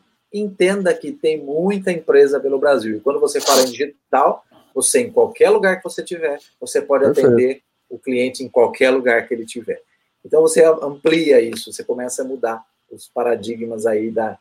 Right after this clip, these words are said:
Speaker 1: geográficos.
Speaker 2: Tem que ir de encontro, enco-, tem que encontrar esse cliente, só fazendo
Speaker 1: É isso.
Speaker 2: toda a estratégia de marketing digital pra poder trazer esses leads pra sua, pro seu funil.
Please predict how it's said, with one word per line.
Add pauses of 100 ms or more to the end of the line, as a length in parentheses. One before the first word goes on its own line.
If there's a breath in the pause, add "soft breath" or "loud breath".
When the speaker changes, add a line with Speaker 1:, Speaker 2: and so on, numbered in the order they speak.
(220)
Speaker 1:
geográficos. (300)
Speaker 2:
Tem
que
ir
de
encontro,
enco-,
tem
que
encontrar
esse
cliente, (400)
só
fazendo
Speaker 1:
É
isso.
Speaker 2:
toda
a
estratégia
de
marketing
digital
pra
poder
trazer
esses
leads
pra
sua,
pro
seu
funil.